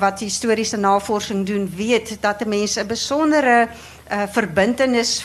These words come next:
voel met die wêreld van die persoon oor wie jy skryf as jy dit inderwaarheid sien. Eh, so is hoe die plaas nou lyk,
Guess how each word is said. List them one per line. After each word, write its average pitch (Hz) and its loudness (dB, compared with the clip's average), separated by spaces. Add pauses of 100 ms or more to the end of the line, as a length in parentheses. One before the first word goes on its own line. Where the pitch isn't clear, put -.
voel 247 0 (280)
met 214 -2
die 208 -2
wêreld 208 4 (180)
van 214 4
die 202 -2
persoon 208 0
oor 190 2
wie 190 -2
jy 190 2
skryf 185 -2
as 175 -4
jy 180 -4
dit 180 -6
inderwaarheid 170 2
sien. 160 0 (580)
Eh, 202 0
so 190 0
is 226 2
hoe 208 -2
die 202 -6
plaas 208 2
nou 214 2
lyk, 247 2